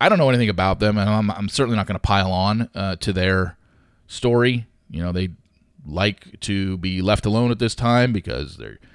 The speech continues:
need to work on themselves. But this is literally a couple that on January sixteenth was traveling in Europe. It was on the back end, uh, tail end of a Europe trip that they were on for two weeks. And Kyle's last post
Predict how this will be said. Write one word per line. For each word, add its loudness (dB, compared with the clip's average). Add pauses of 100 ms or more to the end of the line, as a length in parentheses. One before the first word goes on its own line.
(520)
need 4
to 6
work 2
on 4
themselves. 2
But -2
this 0
is 0
literally 4
a 0
couple 0
that 0
on 0
January 2
sixteenth -4
was -4 (140)
traveling 0
in -4
Europe. -2
It -8
was -6
on -2
the -2
back 0
end, 2
uh, -2
tail 0
end 0
of -2
a -2
Europe 0
trip -4
that -6
they -4
were -2
on -2
for -10
two -2
weeks. -6 (720)
And -4
Kyle's 0
last 0
post -2